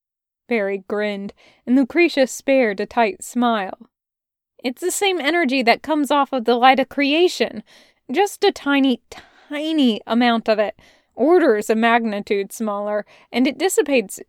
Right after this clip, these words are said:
too fast to be comparable. And if you look at it through the right lenses, there's something else. Lucretia, show him the journal." Lucretia didn't look as thrilled as Barry was,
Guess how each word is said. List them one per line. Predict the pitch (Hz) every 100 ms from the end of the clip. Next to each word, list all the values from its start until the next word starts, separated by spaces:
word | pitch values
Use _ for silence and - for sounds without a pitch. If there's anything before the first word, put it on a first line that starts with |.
| 226
too | 320
fast | 285 320 262 202 -
to | -
be | 240
comparable. | 233 233 220 294 311 214 185 - - - -
And | 277 330 440 339 247 381 - - -
if | 294 294
you | 330 294
look | 370 370
at | 302
it | 277 - -
through | 311 320
the | 285
right | 294 247
lenses, | 233 330 370 226 214 214 _ _ -
there's | 269 262
something | 269 254 247 240
else. | 247 - - - _ _
Lucretia, | 285 320 403 262 220 _ -
show | - 415
him | 415 349
the | 311
journal." | 294 403 339 - - _ _ _ _ _ _ _ _ _ _
Lucretia | 220 254 233 233 208 220 _ -
didn't | 277 277 -
look | 226 269 -
as | 214 -
thrilled | - 254 254 214
as | 202 196
Barry | 202 247 254 208
was, | 190 196 190 202